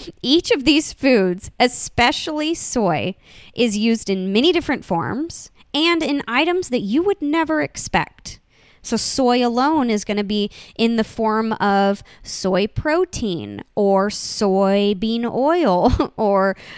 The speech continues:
soy lecithin. There's so many different forms that it might be in, and I want you for a temporary period of time to avoid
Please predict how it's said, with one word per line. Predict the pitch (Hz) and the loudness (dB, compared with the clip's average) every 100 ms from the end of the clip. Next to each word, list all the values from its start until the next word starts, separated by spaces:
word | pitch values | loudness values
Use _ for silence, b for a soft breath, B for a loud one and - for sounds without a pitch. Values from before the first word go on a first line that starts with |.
| 262 | -10
soy | - - 196 196 | -6 -2 0 2
lecithin. | 226 262 359 - 302 - 202 196 | 2 0 0 -2 -8 -2 -2 0
There's | 226 - B B B | -4 -4 B B B
so | - - 220 285 | -8 -4 0 2
many | 302 294 285 | 2 2 0
different | 285 - 269 | -2 -4 -6
forms | - 294 320 330 277 | -6 -2 0 0 -2
that | 220 | -2
it | 202 - | -2 -4
might | 196 196 208 190 | -4 -4 -4 -6
be | 233 262 269 | -4 -2 0
in, | 143 160 | -2 -4
and | - 196 | -6 -2
I | 196 | -2
want | 185 202 233 294 - | -2 -2 -2 -2 -4
you | 320 - | -4 -4
for | - 196 | -4 -4
a | |
temporary | 190 - 190 196 254 302 | -4 -6 -6 -4 -4 -4
period | - 285 285 | -4 -4 -4
of | 294 - | -4 -10
time | - 208 202 | -6 -4 -4
to | - 190 | -4 -4
avoid | 185 190 208 | -2 0 0